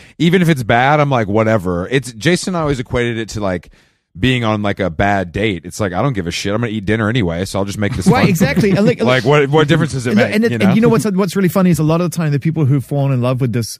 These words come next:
Speaker 2: this, this, um, podcast and this whole world that you've built and stuff is, um, they, they want it. They wanna hear all of it. Like, if you, if everything just goes
Speaker 1: Mm.
Speaker 2: one way all the time,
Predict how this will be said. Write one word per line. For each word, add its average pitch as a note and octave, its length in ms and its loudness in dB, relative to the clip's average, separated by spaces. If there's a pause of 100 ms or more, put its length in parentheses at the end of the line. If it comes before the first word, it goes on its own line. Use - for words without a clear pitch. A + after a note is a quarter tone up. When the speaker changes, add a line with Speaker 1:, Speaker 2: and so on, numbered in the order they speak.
(100)
Speaker 2:
this, C3 320 -6 (680)
this, C#3 300 -6
um, B2+ 360 -6
podcast C#3 580 -2
and C3+ 80 -2
this B2 100 -4
whole C3 180 -2
world B2+ 240 0
that C3 80 -2
you've B2 180 -4
built B2+ 220 -4
and C3+ 100 -6
stuff A#2+ 360 -6 (200)
is, D3+ 220 -2
um, C3+ 340 -4 (100)
they, F3 300 0
they E3 140 0
want F3+ 240 0
it. - 100 -8 (240)
They D3 120 2
wanna D#3 260 4
hear D3+ 260 4
all D#3+ 140 2
of E3 80 -2
it. - 80 -8 (140)
Like, C#3 280 -2
if D3+ 200 -2
you, G3 140 0
if D3 120 -2
everything F#3 300 0
just D3 180 0
goes A#2+ 160 4
Speaker 1:
Mm. B2 80 4
Speaker 2:
one C#3+ 160 4
way C#3+ 140 2
all C#3 100 2
the A#2+ 80 0
time, B2 540 0